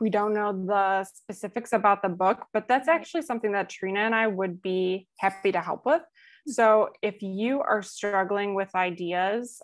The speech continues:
Speaker 1: um, and you can share, you know, just, like, a link to more information about your book or anything like that, you can send that to us and just be like, "I don't really know what the angle can be for this. Like, I wanna promote it, but I'm struggling."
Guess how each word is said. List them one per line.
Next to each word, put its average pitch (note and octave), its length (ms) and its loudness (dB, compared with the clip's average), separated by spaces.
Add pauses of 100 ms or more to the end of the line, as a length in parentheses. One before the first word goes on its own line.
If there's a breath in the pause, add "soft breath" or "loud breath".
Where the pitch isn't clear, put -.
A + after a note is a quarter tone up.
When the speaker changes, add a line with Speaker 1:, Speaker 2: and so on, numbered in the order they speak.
Speaker 1:
um, F#3 300 2
and F#3 160 -2
you F#3 80 -4
can F3+ 240 -6
share, F3 760 0
you F#3 140 -2
know, E3+ 280 -4 (300)
just, - 480 -6 (100)
like, E3 280 -2
a E3+ 80 0
link F#3 240 -2
to F#3+ 100 -10
more F3+ 160 0
information F3 600 -6
about E3+ 280 -2
your E3+ 100 -6
book E3+ 220 -4
or - 140 -8 (120)
anything F3+ 360 -4
like E3+ 240 -8
that, F3+ 180 0
you G3 100 -4
can G3 160 -6
send F3+ 220 -4
that F#3 140 -2
to G#3+ 120 -4
us G#3+ 300 2
and - 140 -10
just - 180 -18
be - 80 -4
like, - 180 -2
"I G3+ 200 2
don't A3+ 180 -2
really F#3+ 300 0
know E3+ 540 -2 (400)
what E3+ 200 -4
the F3 80 0
angle G3 920 4
can G3 240 -4
be F#3 220 2
for B3 180 2
this. C4+ 340 2
Like, F3 160 0
I E3+ 100 0
wanna F#3 460 -2
promote C4 360 0
it, C4 220 0
but F3 160 0
I'm - 140 -8
struggling." G#3 540 -4